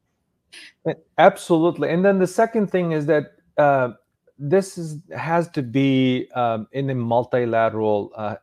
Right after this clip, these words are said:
uh, uh, multilateral, uh, uh, um, cooperation. The, the United States has done its due.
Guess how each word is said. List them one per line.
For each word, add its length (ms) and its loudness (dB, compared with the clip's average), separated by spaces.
uh, 240 -10
uh, 80 -10
multilateral, 1080 2
uh, 400 -6
uh, 80 -18
um, 380 -8
cooperation. 840 0
The, 540 2
the 120 0
United 440 4
States 320 -2
has 240 -2
done 280 -4
its 220 -10
due. 420 -6